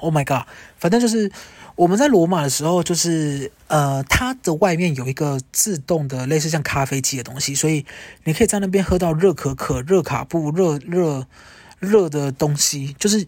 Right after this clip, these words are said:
你们记不记得我们之前在讲的时候，就是我们就是一直很想要有烫的东西，我们终于在罗马喝到了烫的东西，好不好？就是烫的东西，太赞了。然后，诶，它其实算是有一层，然后里面有两个，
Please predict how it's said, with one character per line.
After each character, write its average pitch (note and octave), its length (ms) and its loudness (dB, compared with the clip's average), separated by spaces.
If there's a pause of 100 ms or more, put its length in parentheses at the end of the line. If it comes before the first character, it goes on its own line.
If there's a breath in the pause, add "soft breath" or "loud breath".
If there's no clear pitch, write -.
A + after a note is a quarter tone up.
(120)
你 E3+ 80 -2
们 E3+ 80 4
记 F3 100 -2
不 A3+ 60 0
记 G#3 100 2
得 G3+ 80 6
我 D3+ 80 2
们 C#3 140 -4
之 F3+ 100 -2
前 F3 160 -2
在 E3 60 -4
讲 D3+ 160 -2
的 B2+ 60 -6
时 D3 80 -2
候， C#3+ 40 -2
就 D#3 60 -2
是 E3+ 80 -2
我 D#3 80 2
们 B2+ 140 -2
就 E3 100 -2
是 F3 140 -2
一 E3+ 60 -8
直 D#3 120 -6 (100)
很 B2+ 260 -6 (240)
想 - 220 0
要 E3+ 60 0
有 D#3 140 2
烫 D#3 340 0
的 C3 80 -4
东 C3+ 180 -2
西， C3 260 -2 (460 loud breath)
我 F3 80 -2
们 G3+ 140 4
终 B3 260 2
于 G#3 60 0
在 A3+ 120 0
罗 D#3 260 2
马 E3 200 0
喝 E3 240 2
到 E3+ 120 -2
了 C3+ 200 0
烫 G3 400 0
的 B2+ 80 0
东 C3+ 200 -2
西， B2+ 280 -6
好 C#3 100 -8
不 B2+ 80 -4
好？ C3+ 200 -6 (400 loud breath)
就 C#3 100 -6
是 C3+ 140 -4 (100)
烫 F3 340 0
的 B2 100 -4
东 B2 200 -4
西， A#2 260 -8
太 - 160 -4
赞 C3 220 -4
了。 - 80 -14 (540 loud breath)
然 E3 140 0
后， F#3 800 2 (460)
诶， D#3 340 0
它 - 160 -8
其 C4 120 2
实 A3 80 2
算 B3+ 180 0
是 A#3+ 140 0
有 D3 160 -2
一 G#3 80 0
层， A#2+ 420 -2
然 C#3 100 0
后 F#3 60 0
里 D#3 100 0
面 E3 140 0
有 C3 120 0
两 B2 180 -2
个， A#2+ 100 -4